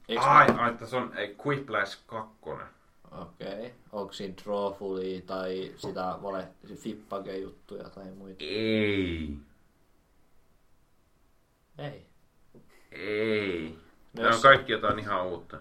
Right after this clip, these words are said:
Speaker 1: Okei, mielenkiintoista, koska niiden pitää kuitenkin niinku elää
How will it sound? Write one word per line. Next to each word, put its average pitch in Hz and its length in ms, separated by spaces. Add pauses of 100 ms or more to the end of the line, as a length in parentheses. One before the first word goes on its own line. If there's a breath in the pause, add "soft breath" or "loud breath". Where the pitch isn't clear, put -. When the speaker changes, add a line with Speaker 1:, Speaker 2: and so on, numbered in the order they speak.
(140)
Speaker 1:
Okei, 107 460
mielenkiintoista, 110 840 (200)
koska 110 440 (180)
niiden 120 280
pitää 120 180
kuitenkin 120 360
niinku 117 240
elää 120 640